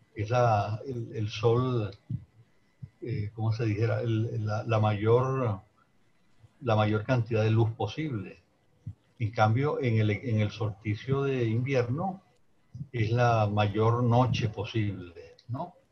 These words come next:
Entonces, esas dos caras de Jano, que eran, eran un emblema de los misterios antiguos,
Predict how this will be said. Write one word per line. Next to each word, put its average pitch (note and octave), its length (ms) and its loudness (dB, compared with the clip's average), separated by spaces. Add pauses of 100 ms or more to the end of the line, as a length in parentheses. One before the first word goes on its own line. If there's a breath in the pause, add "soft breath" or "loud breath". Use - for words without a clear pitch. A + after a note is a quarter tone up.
(1200)
Entonces, A2+ 460 -4
esas C3 200 2
dos C3 180 0
caras C3+ 260 2
de B2 100 2
Jano, B2 360 2
que G2+ 140 -6
eran, G#2+ 280 -2
eran A2+ 240 0
un B2+ 100 0
emblema A#2 440 0
de D3+ 60 0
los A2 140 0
misterios G#2 720 -2
antiguos, A#2+ 680 -6